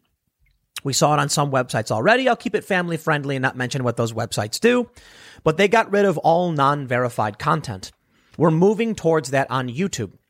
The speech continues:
That's their desperate bid to control things. But what happens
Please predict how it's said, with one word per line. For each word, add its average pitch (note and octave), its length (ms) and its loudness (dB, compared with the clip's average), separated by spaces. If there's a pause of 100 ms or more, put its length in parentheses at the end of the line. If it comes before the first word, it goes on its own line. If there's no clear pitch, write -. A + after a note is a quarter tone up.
(240)
That's D3 240 0
their G3+ 140 2
desperate D#3+ 580 -2
bid C3+ 180 -6
to A#2+ 60 -8
control D3 460 0
things. G2 440 -6 (760)
But D3 160 -2
what C4 160 6
happens G3+ 560 0